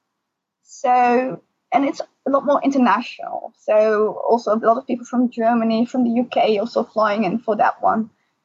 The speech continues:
So I guess it's, it's a more mixed culture, I guess. So a lot more, like, approachable, I guess, for a lot of people. And that one is also, I mean, I've been going for that,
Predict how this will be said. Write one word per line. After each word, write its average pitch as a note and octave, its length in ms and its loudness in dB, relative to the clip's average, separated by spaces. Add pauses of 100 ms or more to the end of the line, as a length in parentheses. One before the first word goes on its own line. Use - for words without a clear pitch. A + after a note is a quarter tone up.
(140)
So C4+ 440 0
I C4 100 2
guess E4 280 -2 (120)
it's, - 240 -16 (100)
it's C#4+ 180 -4
a C#4 60 0
more B3+ 240 2
mixed B3 760 -2 (480)
culture, A#3+ 420 0
I D#4 80 0
guess. F#4 520 -2 (720)
So - 160 -6 (440)
a - 20 0
lot B3 220 -2
more, A#3+ 300 2
like, A3+ 440 0
approachable, A#3+ 720 -2
I A3 100 0
guess, A#3 200 -2
for G#3+ 160 -6
a - 20 -6
lot G#3+ 160 2
of A#3 80 -8
people. G#3+ 500 -4 (500)
And G#3 200 2
that G#3+ 120 0
one A#3+ 160 2
is A3+ 140 -10 (140)
also, F#3 600 0 (160)
I G#3+ 80 0
mean, G#3 240 -4
I've B3 180 0
been D4 160 -6
going C4+ 280 0
for - 220 -14
that, A3+ 180 -2